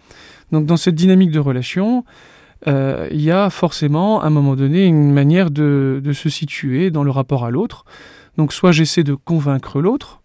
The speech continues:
dans un dialogue, soit j'essaie, euh, de révéler quelque chose à l'autre,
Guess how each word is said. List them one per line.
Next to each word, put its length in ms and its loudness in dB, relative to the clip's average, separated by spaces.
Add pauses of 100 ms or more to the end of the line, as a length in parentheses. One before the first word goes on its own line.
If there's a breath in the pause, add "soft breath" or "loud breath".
(100)
dans 200 -4
un 60 -6
dialogue, 460 -4 (800)
soit 220 -4
j'essaie, 580 -2 (220)
euh, 720 -8 (120)
de 320 -8
révéler 600 0
quelque 300 -6
chose 260 -8
à 60 -8
l'autre, 360 -8